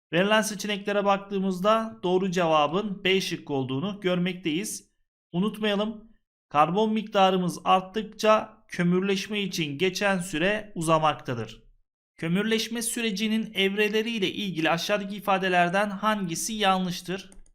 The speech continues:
A şıkkı, kömürleşme sürecinin ilk evresi olan turbada kütlenin yüzde doksana yakın kısmı sudur. Kömürleşmenin ilk evresi turba kömürdür.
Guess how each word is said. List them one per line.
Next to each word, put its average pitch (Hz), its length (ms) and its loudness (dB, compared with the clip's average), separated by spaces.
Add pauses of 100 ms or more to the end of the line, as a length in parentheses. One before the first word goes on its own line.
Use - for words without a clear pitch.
(340)
A 202 180 4
şıkkı, 196 520 -4
kömürleşme 196 600 -2
sürecinin 214 640 -4
ilk 214 260 -4
evresi 208 400 -2
olan 175 500 2
turbada 202 680 0
kütlenin 208 560 -4
yüzde 185 460 -2
doksana 196 400 -2
yakın 185 400 -2
kısmı 214 600 -6 (280)
sudur. 190 380 0 (680)
Kömürleşmenin 233 800 -2 (140)
ilk 233 340 -4
evresi 190 680 0
turba 214 340 -4
kömürdür. 226 680 -2